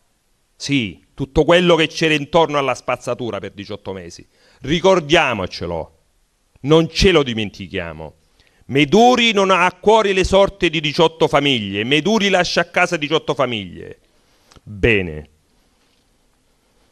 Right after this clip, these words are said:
Andiamo un attimino più, più indietro, ai commissari. I commissari avevano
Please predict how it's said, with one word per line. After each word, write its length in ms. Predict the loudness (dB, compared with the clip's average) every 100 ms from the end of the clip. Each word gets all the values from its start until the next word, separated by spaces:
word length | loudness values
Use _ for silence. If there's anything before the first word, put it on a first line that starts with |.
| _ _ _ _ _ _ _ _ _ _ _ _ -14
Andiamo 280 | -10 -6
un 60 | -4
attimino 500 | -6 -8 -6 -2 -4
più, 460 | -2 -2 0 -2 -4 -12
più 140 | -16 -14
indietro, 680 | -8 -2 0 0 -2 -12 _ _
ai 80 | -14
commissari. 720 | -10 -6 -6 -2 0 0 -4
I 500 | -12 _ _ _ _
commissari 1120 | -10 -8 -8 -4 0 0 0 -2 -4 -6 _ _ _ _ _ _ _ _ _
avevano 840 | -6 -2 0 2 2 0 -2 -6